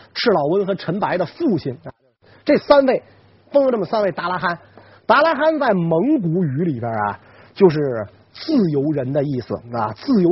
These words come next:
自在，有这样的一个意思。达拉罕有很多特权，什么特权呢？比如说宴会的时候，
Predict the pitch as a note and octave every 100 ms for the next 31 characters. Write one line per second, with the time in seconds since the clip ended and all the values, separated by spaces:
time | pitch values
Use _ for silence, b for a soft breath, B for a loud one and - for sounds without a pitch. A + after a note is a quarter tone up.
0 | A3 - G3 C4+ D#3+ C#3+ C3+ C3 B3 E3+
1 | D3 F3 D3 A2+ A#2+ _ _ _ _ _
2 | - F#3 A3 A#3 A3 A3+ D3+ C3 G3 -
3 | G#3 C#3+ C3 C#3 D#3 B B - - G3+
4 | B3+ C4 F3+ F3 F#3 D#3+ D3 F#3 G#3 G3
5 | b b b b - C#4 C#4 F3+ - D4
6 | G#3+ C#3+ B2 B2 A#2+